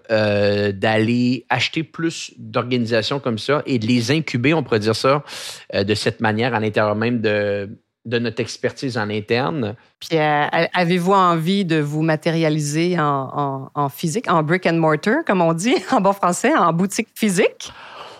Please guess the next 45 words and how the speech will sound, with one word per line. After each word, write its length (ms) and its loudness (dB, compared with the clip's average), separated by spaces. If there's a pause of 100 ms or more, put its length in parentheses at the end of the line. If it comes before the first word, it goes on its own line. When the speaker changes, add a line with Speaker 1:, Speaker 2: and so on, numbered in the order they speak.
(180)
Speaker 1:
Ah, 380 -2
écoute, 340 2 (300)
peut-être, 540 0
hein ? 280 2
Comme 180 2
on 120 4
a 100 4
dit, 440 0
euh, 260 4
clairement, 340 0
il 80 2
y 40 4
a 40 2
l'air 180 2
d'a-, 300 4
d'avoir 280 2
des 100 -2
choses 260 0
qui, 320 0
qui, 180 -14
qui 160 -4
changent 340 0
un 100 2
petit 160 -6
peu 200 -2
dans, 600 0 (440)
dans, 360 0
dans 140 2
les 220 0
achats. 400 0 (440)
On 100 0
va 120 2
commencer 380 0
petit, 500 -2
mais 380 2
petit 260 -4
train 180 0
va 140 2
loin, 220 0
qui 140 -12
sait ? 240 -6 (280)
Speaker 2:
Eh 220 2
ben, 160 0
écoute, 280 -4
c'est, 280 -6